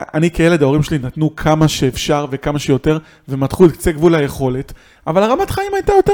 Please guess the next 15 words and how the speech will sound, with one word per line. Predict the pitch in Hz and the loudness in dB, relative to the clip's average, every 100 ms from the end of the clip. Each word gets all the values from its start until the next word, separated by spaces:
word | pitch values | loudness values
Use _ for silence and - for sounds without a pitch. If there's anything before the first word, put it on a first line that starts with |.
| 403 | -2
נמוכה. | 370 - 135 120 - _ | -4 -4 -6 -8 -18 _
אז | 147 151 | -2 0
אם | 214 | 2
אני | 202 | 2
יכול | 180 208 | 4 4
לאפשר | 170 - - 170 | 4 2 0 0
לה, | 143 | 0
וזה | 123 131 | -2 -4
עדיין | 120 160 170 156 - - | -2 0 -2 -4 -14 -2
בס-, | 151 143 - - - - 156 | 0 2 -2 -6 -14 -18 -8
ועדיין | 147 156 190 | 2 4 4
אני | 175 | 4
לא | 165 | 4
חי | 185 180 180 | 4 2 0
בקצה, | 175 - - 190 | -2 -4 -4 -2